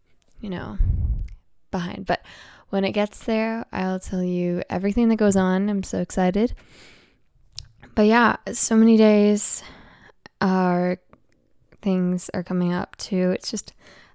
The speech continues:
ah, and then I have to get a job for the summer. Like, oh my gosh, guys, you know how many jobs I've applied to? Like, literally, my mom asked me for a list 'cause I've applied to so many, and, like, I've got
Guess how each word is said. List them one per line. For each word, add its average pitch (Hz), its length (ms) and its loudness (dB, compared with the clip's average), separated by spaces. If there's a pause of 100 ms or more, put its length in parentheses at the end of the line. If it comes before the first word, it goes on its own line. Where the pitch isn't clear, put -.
ah, 330 260 0 (160)
and 226 100 4
then 240 80 6
I 233 40 4
have 226 100 2
to 208 60 -6
get 202 120 4
a 185 80 2
job 185 360 2
for - 80 -12
the 240 80 -4
summer. 247 540 2 (640)
Like, 220 300 -8
oh - 100 -8
my - 140 -14 (100)
gosh, - 320 -6
guys, - 720 -10
you 220 220 -4
know 254 200 0
how 349 300 -6
many 339 240 -2
jobs 175 520 -4
I've 175 180 -6
applied 175 480 -8
to? 196 360 -4
Like, 196 220 -6
literally, 202 260 -2
my 202 140 0
mom 180 180 -4
asked 180 220 -8
me 180 100 -6
for 180 120 -8
a 180 60 -6
list - 440 -6
'cause 185 180 -6
I've 185 140 -4
applied 185 300 -4
to - 60 -4
so 196 220 -2
many, 196 240 -2
and, 196 160 -6 (140)
like, 185 260 -2 (540)
I've 180 200 2
got 185 200 0